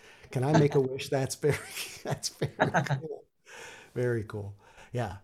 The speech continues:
Speaker 1: Um, I, I, I won't spend too much time on the, on the picture of you on the horse, but I would
Speaker 2: Uh-huh.
Speaker 1: like to ask: is,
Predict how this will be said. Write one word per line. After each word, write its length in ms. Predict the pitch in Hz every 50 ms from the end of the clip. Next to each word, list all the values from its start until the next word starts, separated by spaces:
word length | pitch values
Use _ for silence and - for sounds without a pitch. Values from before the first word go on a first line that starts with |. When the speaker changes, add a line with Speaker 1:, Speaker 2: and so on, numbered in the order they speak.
| - _ _ - -
Speaker 1:
Um, 360 | 214 170 151 143 135 131 - - _ _ _ - 240 233 - _ _ _ - - - - _ _ - - - - - 294 277 - -
I, 180 | - 165 165 160 - -
I, 120 | 165 165 - -
I 100 | - 160
won't 220 | 156 165 185 175 -
spend 240 | - 151 131 117
too 120 | - 143 131
much 240 | 131 123 107 - -
time 240 | 127 127 123 123
on 100 | 123 120
the, 120 | 120 113 117 -
on 160 | 120 117 113
the 60 | 110
picture 420 | 104 110 123 107 - - 120 113 113
of 100 | 104 98
you 280 | 104 104 107 104 104 104
on 180 | 110 110 107
the 60 | 98 90
horse, 340 | 82 98 95 98 101 -
but 260 | - - 113 117 117 - - - -
I 80 | -
would 120 | 117 117 127
Speaker 2:
Uh-huh. 80 | 120
Speaker 1:
like 160 | 120 117 104 101
to 100 | 117 113
ask: 220 | 113 113 - - -
is, 220 | 139 135 127 127